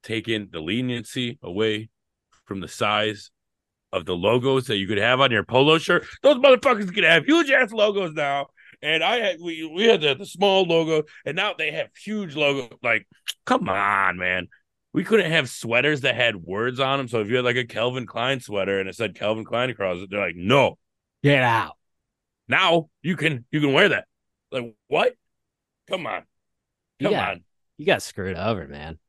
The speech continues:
Speaker 1: I
Speaker 2: I
Speaker 1: know.
Speaker 2: didn't
Speaker 1: So
Speaker 2: have a
Speaker 1: when I saw the
Speaker 2: kiln.
Speaker 1: principal, I
Speaker 2: You
Speaker 1: petitioned to
Speaker 2: apparently
Speaker 1: put them
Speaker 2: did.
Speaker 1: all in suits just to punish 'em.
Speaker 2: As you should. As you should. Have you been
Speaker 1: And
Speaker 2: back
Speaker 1: they
Speaker 2: to
Speaker 1: should be in suits. Come
Speaker 2: Have you
Speaker 1: on.
Speaker 2: Have you been back
Speaker 1: Grow
Speaker 2: to your
Speaker 1: up.
Speaker 2: high school since?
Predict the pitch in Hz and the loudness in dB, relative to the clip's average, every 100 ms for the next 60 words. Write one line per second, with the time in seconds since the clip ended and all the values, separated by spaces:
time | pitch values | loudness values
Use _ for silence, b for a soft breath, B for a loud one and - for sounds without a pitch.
0 | _ 117 131 220 170 143 120 123 123 135 | _ 2 6 6 4 4 2 4 6 8
1 | 151 135 131 143 131 113 110 98 107 113 | 8 6 2 -2 -2 0 0 0 -2 2
2 | 135 131 123 113 107 101 113 101 107 104 | 4 4 2 2 0 0 0 2 2 4
3 | 98 90 82 - 98 87 - - b b | 2 0 -6 -4 -4 -4 -8 -20 b b
4 | _ 120 120 - 113 95 98 90 87 - | _ -2 -2 -2 -8 -6 -6 -6 -8 -16
5 | - _ _ b b 95 92 78 - 82 | -20 _ _ b b -6 -6 -10 -14 -12
6 | 85 - _ - 92 85 85 95 117 214 | -12 -14 _ -14 -12 -12 -10 -4 -2 0
7 | 370 370 - 247 269 185 170 151 131 123 | 0 0 2 2 4 4 4 4 2 2
8 | 101 90 104 98 85 - 208 156 101 92 | 0 -6 -2 -2 -2 -4 -4 0 2 2
9 | 95 95 80 139 104 175 330 170 127 156 | 2 2 -2 -6 -4 -2 0 4 4 4
10 | 104 98 - 127 139 175 165 - 131 139 | 4 4 4 2 0 -4 -4 -2 -4 -4
11 | - | -10